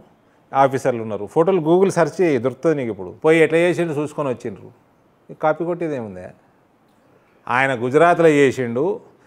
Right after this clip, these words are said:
అదే ఇన్‌ఫ్రాస్ట్రక్చర్ దేశవ్యాప్తంగా ఏ రకంగా డెవలప్ చేయాలనో డెవలప్ చేస్తున్నాడు. అందుకే నీకు ఇలా వందే భారత్లు, నీకు రైల్వేస్ స్పీడప్ అయిపోయినాయి, electrification of railway స్పీడప్ అయిపోయినాయి,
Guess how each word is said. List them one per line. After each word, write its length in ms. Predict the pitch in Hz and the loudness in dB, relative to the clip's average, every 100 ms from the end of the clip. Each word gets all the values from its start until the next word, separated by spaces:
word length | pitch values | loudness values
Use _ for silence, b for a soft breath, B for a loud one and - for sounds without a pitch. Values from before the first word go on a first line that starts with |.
| _ _ | _ _
అదే 380 | 104 120 151 180 | -4 2 4 4
ఇన్‌ఫ్రాస్ట్రక్చర్ 840 | 156 143 165 156 160 143 - 151 | 4 2 2 2 2 -2 0 -4
దేశవ్యాప్తంగా 840 | 156 135 127 147 151 147 156 151 143 | 0 0 2 4 4 4 0 0 2
ఏ 140 | 127 | 2
రకంగా 340 | 139 135 143 | 2 0 -4
డెవలప్ 400 | 123 120 127 117 | -2 0 0 0
చేయాలనో 440 | 127 127 123 113 98 92 | 0 0 -2 -4 -6 -8
డెవలప్ 380 | 107 120 110 | -6 -6 -6
చేస్తున్నాడు. 540 | 107 98 101 92 95 151 - _ _ - | -8 -12 -14 -16 -14 -16 -20 _ _ -12
అందుకే 320 | 110 120 131 | -10 -6 -6
నీకు 200 | 131 120 | -4 -4
ఇలా 200 | 113 110 | -4 -2
వందే 300 | 101 107 117 | -2 -4 -2
భారత్లు, 720 | 123 131 135 131 135 143 127 b b - | 0 0 -2 -4 -6 -6 -6 b b -12
నీకు 200 | 110 107 | -8 -4
రైల్వేస్ 640 | 101 104 113 131 127 139 127 | -4 -4 -2 -4 -6 -8 -10
స్పీడప్ 400 | - 131 131 135 | -8 -6 -4 -4
అయిపోయినాయి, 480 | 131 135 139 117 | -6 -6 -4 -2
electrification 720 | 107 113 131 123 135 139 123 135 | -2 -4 -8 -10 -6 -4 -4 -6
of 180 | 127 | -6
railway 300 | 131 131 139 | -4 -2 -4
స్పీడప్ 420 | 131 - 135 135 143 | -6 -8 -6 -6 -6
అయిపోయినాయి, 480 | 135 139 139 131 | -6 -8 -8 -10